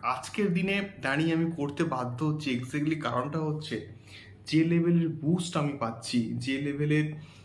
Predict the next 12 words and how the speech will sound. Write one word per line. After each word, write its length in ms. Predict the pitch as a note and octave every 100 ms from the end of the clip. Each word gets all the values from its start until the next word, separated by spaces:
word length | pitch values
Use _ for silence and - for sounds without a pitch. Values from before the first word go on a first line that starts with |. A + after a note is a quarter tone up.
| - -
আহ, 840 | A2+ G#2 - - - - - -
মানে, 160 | B2 B2+
হেল্প 400 | C3 E3+ F3 C#3+
আমি 200 | C#3 C3+
পাচ্ছি 560 | - A#2+ - - C#3 A#2+ C3
এবং 280 | B2+ C#3
যে 140 | A#2+ C#3+
লেভেলের 420 | C#3 C#3+ C#3+ C#3+
সাপোর্ট 580 | - - - - F#3+ F#3
exactly 540 | C#3 B2+ B2+ C3 C#3
আমি 160 | C#3 C3+
পাচ্ছি, 640 | B2+ A2 - - A#2+ G2